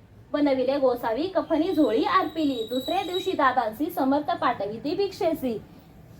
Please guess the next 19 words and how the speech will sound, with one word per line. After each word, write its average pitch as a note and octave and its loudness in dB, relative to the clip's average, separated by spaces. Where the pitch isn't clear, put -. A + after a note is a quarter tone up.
ते D#4+ -2
पाहुनी E4+ 2
काकूबाईंसी D#4 0
दुःख F4 -6
झाले C4 0
अपार. E4 2
समर्थांसी C#4+ 0
हसू F#4 -2
आले C4+ 4
अधिकची C4 -2
कौतुक D#4 -2
मांडिले. E4 0
दादांसी C4 0
जवळ C#4 2
बोलाविले B3 0
काय C4+ -2
सांगितले F4+ -4
ते F4 -8
यांसी. D#4+ 0